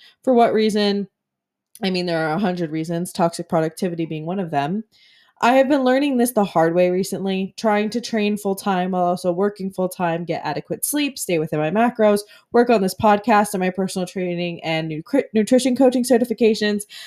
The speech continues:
has proven to be quite difficult. It's a mouthful to just say. <laughs> I'm tripping over my words right now as it is. It constantly feels like there aren't enough hours in a day. And how many times do you hear people say that? How many times do you hear people say, "I can't get it done. There's not enough hours in a day"?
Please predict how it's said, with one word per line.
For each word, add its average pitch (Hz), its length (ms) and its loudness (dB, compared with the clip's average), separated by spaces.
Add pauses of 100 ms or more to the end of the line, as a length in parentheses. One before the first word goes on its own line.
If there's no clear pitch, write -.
(120)
has 330 240 4
proven 381 380 6
to 381 100 -2
be 320 140 6
quite 240 420 4
difficult. 254 580 2
It's - 140 -4
a 240 60 2
mouthful 214 460 0
to 233 140 0
just 185 300 0
say. 190 460 4 (260)
<laughs> - 260 -20
I'm 180 140 0
tripping 220 360 0
over 190 200 0
my 185 160 2
words 170 400 2 (260)
right 175 300 0
now 165 200 -2
as 151 200 -2
it 170 80 -2
is. 147 400 -6 (460)
It 247 120 2
constantly 302 480 -2
feels 220 300 0
like 196 180 -2
there 185 240 -2
aren't 185 220 0
enough 175 400 -2
hours 156 300 -2
in 160 140 -10
a 151 80 -6
day. 143 360 -2
And 165 160 -6
how 254 240 0
many 311 180 -4
times 226 380 2
do 214 80 -4
you 208 60 -2
hear 180 180 -2
people 156 180 -6
say 143 200 -8
that? 139 220 -8 (260)
How 277 120 2
many 359 160 4
times 294 300 2
do 254 100 -4
you 247 60 4
hear 240 160 6
people 240 220 0
say, 202 140 2
"I 202 80 4
can't 226 180 0
get 214 120 2
it 196 80 0
done. 160 160 0
There's 175 160 -2
not 180 120 4
enough 175 180 -2
hours 147 220 0
in 139 80 -8
a 135 80 -6
day"? 143 260 -10